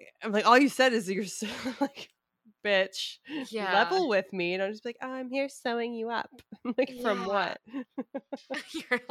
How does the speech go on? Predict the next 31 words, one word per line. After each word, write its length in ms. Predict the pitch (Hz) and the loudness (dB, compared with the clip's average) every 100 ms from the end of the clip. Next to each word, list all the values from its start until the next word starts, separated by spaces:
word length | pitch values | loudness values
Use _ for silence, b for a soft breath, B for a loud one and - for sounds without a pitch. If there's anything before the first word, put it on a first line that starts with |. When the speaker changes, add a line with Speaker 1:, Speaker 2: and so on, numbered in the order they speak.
| 226 | -8
Speaker 2:
"What 340 | 214 190 - 277 | -4 -6 -6 -8
degree?" 480 | - 175 170 190 - | -8 -6 -4 -4 -2
Speaker 1:
"From 420 | 202 233 208 196 185 | 8 10 10 8 2
what?" 600 | 185 180 180 165 165 - | 2 4 2 2 0 -2
<laughs> 680 | 202 240 - 240 - 480 220 - 392 _ 539 - _ - | -6 -6 -2 -4 -2 -6 -8 -12 -14 _ -14 -14 _ -14
Speaker 2:
<laughs> 460 | - - 294 - | -14 -14 -16 -8
Speaker 1:
"What 580 | 247 254 233 226 185 - | -2 0 4 6 4 2
happened?" 680 | 180 170 170 - 180 175 170 _ B B B B | -6 -4 -4 -8 -10 -10 -16 _ B B B B
Um, 600 | 190 175 165 160 156 175 | -6 -2 -2 -4 -6 -12
Speaker 2:
<laughs> 40 | 339 | -12
Speaker 1:
but 100 | 202 | -10
no, 120 | 196 | -8
it 60 | |
all 240 | 180 185 185 | -6 -6 -8
healed 260 | 208 202 208 | -10 -10 -12
according 340 | - 202 190 | -14 -12 -12
to 40 | 185 | -14
plan. 680 | _ 185 180 190 277 339 320 | _ -16 -14 -16 -14 -14 -14
Um, 680 | 202 180 160 160 151 147 160 _ b b b b b b - | -16 -14 -12 -12 -12 -14 -16 _ b b b b b b -20
Speaker 2:
That's 20 | - | -14
Speaker 1:
and 680 | - 90 - 185 175 180 - | -10 -10 -10 -12 -14 -14 -16
Speaker 2:
great. 20 | - | -14
Speaker 1:
yeah, 320 | 180 175 226 | -10 -10 -8
there's 240 | 226 175 180 | -10 -10 -12
all 80 | 175 | -12
kinds 320 | 175 175 185 | -10 -10 -12
of 80 | 185 | -14
things 280 | 165 196 - | -14 -14 -18
that 80 | 233 | -12
happen. 640 | 233 233 240 247 269 277 - | -10 -8 -8 -6 -6 -8 -12
They 380 | 190 175 170 | -8 -6 -6